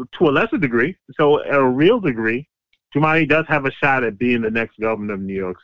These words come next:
State if he stays in the race. He is, he, he is statewide known. He's run a statewide operation before. Um,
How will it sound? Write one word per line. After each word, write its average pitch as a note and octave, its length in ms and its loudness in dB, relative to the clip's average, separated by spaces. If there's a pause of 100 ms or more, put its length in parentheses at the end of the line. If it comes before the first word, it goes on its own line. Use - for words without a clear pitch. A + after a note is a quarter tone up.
State F2+ 360 -4 (320)
if C#3 160 0
he G#2+ 80 -4
stays G#2 240 0
in G#2+ 80 -4
the G#2+ 80 -2
race. C3 320 2 (480)
He A#2 180 4
is, C3 100 4 (180)
he, C3+ 260 2
he C#3+ 240 2
is D3 80 2 (100)
statewide C#3 420 0
known. C#3+ 360 2
He's B2+ 240 0
run C3+ 220 0
a A#2 40 -4 (140)
statewide B2 360 2
operation B2 580 0
before. A2 460 -2 (600)
Um, G#2+ 460 -2